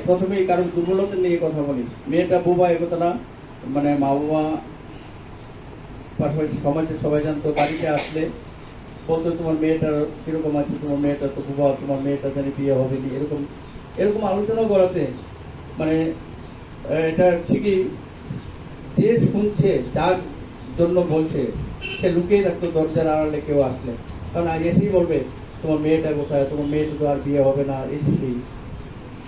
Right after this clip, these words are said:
যাই হোক, তো এই সুভার ব্যক্তিগত জীবন কাহিনী আমি একটু বলি। সে, আহ, ছোটবেলা থেকে একটু ভাবুক প্রকৃতি ছিল, সে কথা বলতে পারতো না, কিন্তু এই পৃথিবীর সব কিছুই, সব কথাই সে উপলব্ধি করতে পারতো।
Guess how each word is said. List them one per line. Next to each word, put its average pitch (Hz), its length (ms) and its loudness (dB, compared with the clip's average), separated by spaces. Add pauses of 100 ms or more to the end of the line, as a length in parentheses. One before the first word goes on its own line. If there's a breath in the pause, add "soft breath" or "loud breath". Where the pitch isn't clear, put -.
(240)
যাই 196 200 6
হোক, 226 180 4 (180)
তো 202 100 4
এই 202 240 6
সুভার 165 500 4 (560)
ব্যক্তিগত 226 600 4 (120)
জীবন 175 320 4
কাহিনী 143 320 -2
আমি 147 120 -2
একটু 139 240 -8
বলি। 151 160 2 (1080)
সে, 143 200 2
আহ, - 1040 -4
ছোটবেলা 180 360 6
থেকে 160 280 -2
একটু 170 340 -4
ভাবুক 143 420 -2
প্রকৃতি 170 520 -4
ছিল, 156 200 0 (160)
সে 202 160 4 (260)
কথা 175 240 2
বলতে 208 280 2
পারতো 208 260 -2
না, 175 80 -2
কিন্তু 196 400 0 (340)
এই 196 160 4
পৃথিবীর 196 420 0 (100)
সব 185 80 4 (140)
কিছুই, 185 320 -2
সব 180 160 2 (120)
কথাই 185 300 0 (100)
সে 175 100 2
উপলব্ধি 170 420 -2
করতে 165 300 0
পারতো। 160 200 -6